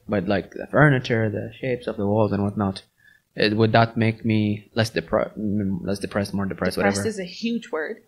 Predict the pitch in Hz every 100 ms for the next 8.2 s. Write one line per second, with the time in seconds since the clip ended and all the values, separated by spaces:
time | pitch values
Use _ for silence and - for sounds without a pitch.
0 | 262 196 - 113 101 160 170 - - -
1 | - - 196 202 208 190 214 220 214 190
2 | 185 180 180 180 175 170 127 127 123 185
3 | 165 131 143 156 120 104 107 107 - 127
4 | 95 - _ _ _ _ _ _ _ -
5 | 120 - - 165 120 180 185 202 - 104
6 | - - 170 165 160 175 - 214 - 214
7 | 202 185 - _ _ - 220 196 196 180
8 | 170 -